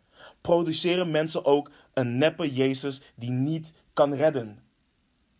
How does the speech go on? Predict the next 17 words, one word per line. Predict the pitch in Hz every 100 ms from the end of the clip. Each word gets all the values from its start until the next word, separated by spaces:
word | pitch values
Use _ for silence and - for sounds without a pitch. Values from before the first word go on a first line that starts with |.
| _ - -
Zo | - 196 185
brengen | 180 185 170
mensen | 160 185 196 170
een | 170
evangelie, | 160 160 139 - 180 180 131 107 - _ _ _ _ _
wat | 123 165
geen | 190 185
evangelie | 175 170 165 - 185 202 196 107
is | 117 139 - - -
en | 156
wat | 160
men | 143 147 165 175 _
niet | - 147 196 220
opnieuw | 170 156 156 160
geboren | 151 151 202 214
doet | 147 123
worden. | 117 104 101